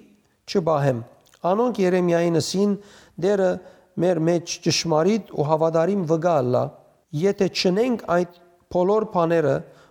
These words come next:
որոնց համար Տեր Աստված քեզի պիտի հայտնե, թե բարի և թե չար։ Մեր Տեր Աստուծույն ցայնին պիտի հնազանդենք, որուն քեզ կղրգենք,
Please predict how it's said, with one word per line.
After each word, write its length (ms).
որոնց 400
համար 380
Տեր 180
Աստված 460
քեզի 320
պիտի 320
հայտնե, 480
թե 240
բարի 340
և 220
թե 80
չար։ 320
Մեր 320
Տեր 260
Աստուծույն 640
ցայնին 460
պիտի 240
հնազանդենք, 800
որուն 260
քեզ 300
կղրգենք, 560